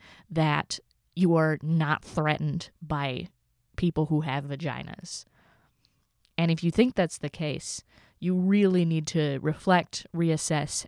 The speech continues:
and maybe try actually talking to some people with vaginas for once. And more than talking,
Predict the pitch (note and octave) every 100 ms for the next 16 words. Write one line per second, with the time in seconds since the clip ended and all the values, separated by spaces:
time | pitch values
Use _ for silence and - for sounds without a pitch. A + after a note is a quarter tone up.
0 | - D#3 D3 D3 - _ E3 E3+ G#3+ -
1 | G3 F3 D3+ E3 - D3+ C#3+ C3 C3+ C#3+
2 | D3+ - - C#3+ B2+ - - - D3+ C3+
3 | - D#3 D3+ D3 D3 D3 C#3+ C3+ C3+ B2+
4 | - C#3+ - - - - _ _ _ _
5 | - D#3 D3 - - - _ _ _ _
6 | - G3 G3 F3+ E3+ D3+ D3+ D3 D#3